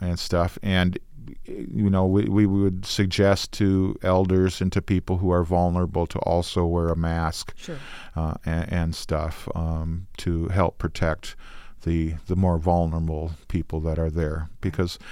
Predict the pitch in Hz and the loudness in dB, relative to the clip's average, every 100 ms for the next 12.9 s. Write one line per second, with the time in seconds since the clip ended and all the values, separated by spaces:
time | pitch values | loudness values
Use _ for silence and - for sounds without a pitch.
0 | - - 131 120 123 107 120 113 98 85 | -4 4 6 8 6 6 6 6 6 2
1 | - 78 76 - 92 107 123 123 101 85 | -2 -2 -4 -2 0 4 4 4 4 4
2 | 104 98 87 - 95 90 85 82 80 71 | 4 4 0 0 2 2 2 0 -2 -4
3 | - - - - 95 92 - 120 110 92 | -8 -12 -10 -4 0 0 6 6 8 6
4 | 85 - 87 85 85 - - - - 87 | 2 2 2 2 -2 -8 -14 -8 -6 -4
5 | - 92 90 90 85 82 82 82 92 82 | 2 4 4 2 0 -2 -2 0 0 0
6 | 85 82 80 80 - 90 80 - - - | 0 -2 0 -2 -2 -2 -2 -4 -8 -6
7 | 78 - 82 73 - - - - - - | -6 -2 -2 -2 -8 -16 -16 -18 -18 -12
8 | - 73 78 - 85 82 85 82 - 78 | -6 -4 -4 -2 0 0 0 -2 -2 -4
9 | - - - 85 76 - 82 78 - 76 | -6 -14 -8 -6 -4 -4 -4 -4 -2 -4
10 | - - - - 76 80 - - 76 - | -6 -16 -20 -8 -4 -4 -6 -6 -4 -6
11 | - - 82 85 87 85 87 90 87 87 | -8 -2 0 2 2 0 -2 -2 0 2
12 | 85 82 80 - 87 - 90 85 82 | 0 0 -2 -2 -2 -2 0 2 0